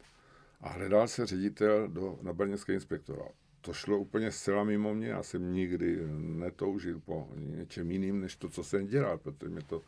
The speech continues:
velice bavilo. Takže jsem měl práci jako koníčka.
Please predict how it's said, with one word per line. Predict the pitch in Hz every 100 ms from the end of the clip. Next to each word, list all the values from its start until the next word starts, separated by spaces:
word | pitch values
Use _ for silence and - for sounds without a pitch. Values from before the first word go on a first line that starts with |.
| - -
velice | 82 80 85 87 98
bavilo. | 110 151 131 73 - _ _ - - - - -
Takže | 85 87
jsem | 90 92
měl | 101
práci | 101 90 87
jako | 98 90
koníčka. | 101 117 127 - - -